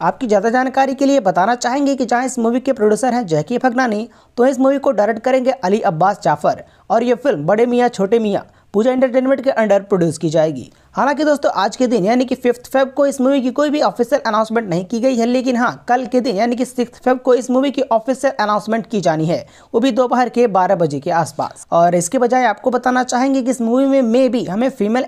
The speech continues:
एक्ट्रेस के रूप में maybe राहुल प्रीत देखने को मिल सकती हैं। अब बाकी क्या चीज़ें होती हैं क्या नहीं, वो हमें ऑफिशियल अनाउंसमेंट होने के बाद ही पता चलेगी और ऑफिशियल अनाउंसमेंट की जानी है कल के दिन बारह बज के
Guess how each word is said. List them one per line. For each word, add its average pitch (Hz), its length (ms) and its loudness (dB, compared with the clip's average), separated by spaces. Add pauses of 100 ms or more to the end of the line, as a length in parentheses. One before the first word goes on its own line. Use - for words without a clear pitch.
एक्ट्रेस 220 340 -2
के 247 120 2
रूप 240 240 0
में 220 220 -2 (320)
maybe 233 460 2 (400)
राहुल 262 280 0
प्रीत 233 260 0
देखने 196 320 0
को 202 160 0
मिल 196 320 -2
सकती 160 500 -6
हैं। - 220 -10 (480)
अब 156 60 -4
बाकी 180 320 0
क्या 233 160 0
चीज़ें 226 300 -4
होती 226 280 0
हैं 233 140 2
क्या 233 180 0
नहीं, 240 320 0 (320)
वो 240 80 2
हमें 262 140 2
ऑफिशियल 226 380 0
अनाउंसमेंट 220 380 -2
होने 226 200 -2
के 220 100 2
बाद 156 260 0
ही 214 140 -2
पता 170 280 -2
चलेगी 233 440 0 (320)
और 175 160 4
ऑफिशियल 240 420 0
अनाउंसमेंट 214 440 -2
की 247 160 0
जानी 226 260 2
है 233 100 0
कल 269 280 -2
के 254 140 2
दिन 226 280 0
बारह 226 260 2
बज 202 200 -2
के 220 180 -2